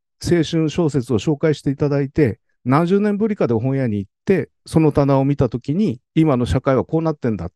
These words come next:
今の若い人はこういうことを考えてるんだっていうですね、目から鱗が落ちるような経験をしました。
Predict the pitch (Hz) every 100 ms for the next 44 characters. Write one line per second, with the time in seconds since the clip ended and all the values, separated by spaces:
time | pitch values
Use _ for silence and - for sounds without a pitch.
0 | _ _ _ _ - 170 160 120 127 147
1 | 117 120 147 139 175 120 156 151 147 147
2 | 123 110 107 - 107 101 92 98 87 -
3 | _ _ _ - 160 147 135 127 135 135
4 | - 156 117 165 170 185 - 120 104 101
5 | - 104 82 -